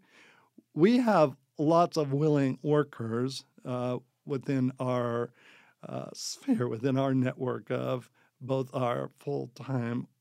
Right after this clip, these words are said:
uh, Y W A M Frontier Missions workers and the hundreds or thousands of local people that they work with. But one thing we lack often is, uh,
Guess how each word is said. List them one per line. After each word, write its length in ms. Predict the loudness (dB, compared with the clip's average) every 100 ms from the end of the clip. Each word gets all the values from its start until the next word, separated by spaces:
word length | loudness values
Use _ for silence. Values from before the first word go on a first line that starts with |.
| -10
uh, 200 | -8 -6
Y 200 | -4 -2
W 140 | 0 -2
A 40 |
M 100 | -4
Frontier 380 | -4 -6 -4 -4
Missions 580 | -4 -4 -4 -6 -8 -20 -12
workers 380 | -8 -4 -6 -6 -2
and 460 | 0 0 -2 -6 -12 _ -8
the 260 | -4 -4 -4
hundreds 640 | -6 -2 -2 0 -2 -2 -6
or 100 | -4
thousands 680 | 0 2 2 0 -4 -6 -6
of 200 | -4 -2
local 340 | 0 -2 -2 -6
people 360 | -8 -8 -8
that 180 | -10 -10
they 120 | -8
work 280 | -6 -8 -8
with. 140 | -16 -20 _ _ -4
But 100 | 0
one 240 | 2 2
thing 200 | 2 0
we 260 | 0 -2 -6 _ _ _ _ _ _ _ -4
lack 500 | 0 0 -2 -6 _ _ _ _ -4
often 480 | -4 -4 -8 -8 -12 _ _
is, 420 | -4 -4 -6 -12 _
uh, 200 | -8 -6